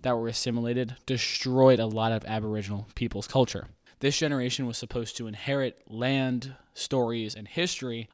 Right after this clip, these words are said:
of the Aboriginal peoples, but were instead forced to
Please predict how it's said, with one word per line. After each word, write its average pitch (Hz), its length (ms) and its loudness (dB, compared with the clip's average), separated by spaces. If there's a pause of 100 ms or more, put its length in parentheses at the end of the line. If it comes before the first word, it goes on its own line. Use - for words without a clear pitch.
of 135 160 4
the 131 140 0
Aboriginal 120 360 -4
peoples, 110 440 -6
but 113 180 -4
were 113 120 -10
instead 127 640 2 (400)
forced - 580 0
to 113 380 2